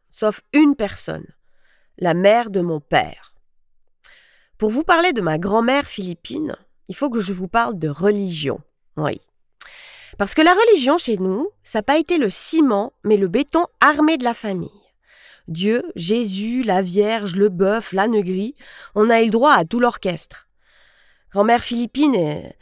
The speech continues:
était si fervente que son chapelet était incrusté dans la peau de ses mains.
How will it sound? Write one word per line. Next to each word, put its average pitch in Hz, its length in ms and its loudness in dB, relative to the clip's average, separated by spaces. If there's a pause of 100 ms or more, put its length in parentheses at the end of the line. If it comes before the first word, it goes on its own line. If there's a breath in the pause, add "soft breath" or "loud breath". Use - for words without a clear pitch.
(120)
était - 260 -2
si - 220 -4
fervente 202 760 -2
que - 120 -10
son 208 160 -4
chapelet 226 440 -2
était - 360 -2
incrusté 285 840 0
dans 214 160 -2
la 165 140 -2
peau 233 280 -6
de - 60 -12
ses 208 220 -2
mains. 175 220 -4